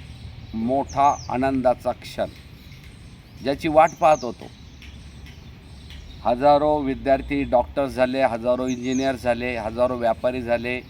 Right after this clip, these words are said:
आदर्श शेतकरी झाले आणि वेगवेगळ्या फील्डमध्ये खूप चमकले, परंतु एक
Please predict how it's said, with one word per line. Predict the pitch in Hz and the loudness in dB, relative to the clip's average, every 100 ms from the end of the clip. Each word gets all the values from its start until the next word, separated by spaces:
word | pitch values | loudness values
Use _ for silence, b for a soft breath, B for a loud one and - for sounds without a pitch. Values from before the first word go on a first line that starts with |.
| - - - - - - - - | -16 -18 -18 -18 -18 -18 -18 -8
आदर्श | 98 117 139 135 139 | -6 0 -2 -2 -6
शेतकरी | - 135 127 123 151 151 | -4 -4 -6 -2 -2 0
झाले | 131 127 127 127 - - - - - - - - - - - - - - - - - | 0 0 -2 -4 -10 -16 -18 -18 -16 -18 -18 -18 -18 -20 -20 -18 -16 -16 -18 -12 -6
आणि | 202 | -2
वेगवेगळ्या | 196 185 196 190 196 | 0 0 0 0 0
फील्डमध्ये | 190 175 175 160 160 160 - | -2 -2 -2 0 0 0 -4
खूप | - 160 - | -6 -6 0
चमकले, | 151 147 143 147 | 0 2 0 -4
परंतु | 139 143 139 | -4 -4 -4
एक | 147 | -4